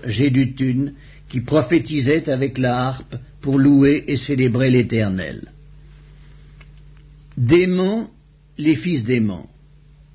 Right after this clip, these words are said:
Bukija, Matania, Uziel, Shebuel, Jérimoth, Anania, Anani, Eliata,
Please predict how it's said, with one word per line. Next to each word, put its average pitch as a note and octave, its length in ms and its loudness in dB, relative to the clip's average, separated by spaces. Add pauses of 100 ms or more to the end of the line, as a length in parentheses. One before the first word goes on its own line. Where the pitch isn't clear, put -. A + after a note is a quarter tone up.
Bukija, C#3 840 -2 (460)
Matania, C3+ 920 0 (180)
Uziel, B2+ 800 0 (680)
Shebuel, C#3 840 0 (520)
Jérimoth, C3+ 760 2 (500)
Anania, D3 840 0 (500)
Anani, C3+ 720 2 (420)
Eliata, C3+ 800 -2